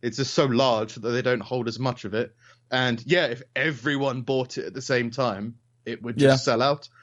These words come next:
Speaker 1: I, I, I haven't, I don't, I
Speaker 2: I
Speaker 1: reckon
Speaker 2: guess.
Speaker 1: it's plausible that it might not just be people buying hundreds of rolls. It's like, well, if everyone bought four rolls, then
Speaker 2: Yeah.
Speaker 1: it could easily just go out of stock. You just can't
Speaker 2: Yeah.
Speaker 1: store that much.
Speaker 2: Well, we buy those, like, packs of nine.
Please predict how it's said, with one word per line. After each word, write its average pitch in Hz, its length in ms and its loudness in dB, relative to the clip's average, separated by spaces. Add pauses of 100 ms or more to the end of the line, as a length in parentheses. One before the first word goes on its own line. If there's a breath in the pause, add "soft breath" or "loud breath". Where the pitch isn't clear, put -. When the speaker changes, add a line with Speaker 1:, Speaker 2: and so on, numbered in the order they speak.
(140 soft breath)
Speaker 1:
I, - 60 -2
I, 127 180 0 (180)
I 143 80 4
haven't, 160 300 0
I 131 100 0
don't, 156 240 0 (460 soft breath)
I 135 80 -2
Speaker 2:
I 180 200 10
Speaker 1:
reckon 190 160 2
Speaker 2:
guess. 110 200 4
Speaker 1:
it's - 80 -4
plausible 151 380 2
that 123 80 -2
it 120 100 0
might 135 240 2
not 131 160 -2
just 123 140 -12
be 127 100 -2
people 127 220 -6
buying 117 260 2
hundreds 123 500 -2
of 110 140 -2
rolls. 107 340 2
It's 113 100 -10
like, 110 200 0
well, 127 100 -2
if 127 100 -2
everyone 139 480 0
bought 120 340 -2
four 123 360 -2
rolls, 110 520 -4 (680)
then 113 160 4
Speaker 2:
Yeah. 139 160 8 (160)
Speaker 1:
it 131 160 0
could 131 140 0
easily 123 420 4
just 123 340 -2
go 117 200 2
out 117 220 0
of 110 80 -6
stock. - 440 -2 (240)
You 120 120 -6
just - 200 -16
can't 131 220 2
Speaker 2:
Yeah. 170 160 10
Speaker 1:
store 143 120 4
that - 120 -2
much. 101 240 -12 (220)
Speaker 2:
Well, 151 200 4
we 196 140 4
buy 170 300 8
those, 143 400 6
like, 127 240 2
packs - 340 0
of 113 100 -2
nine. 117 460 2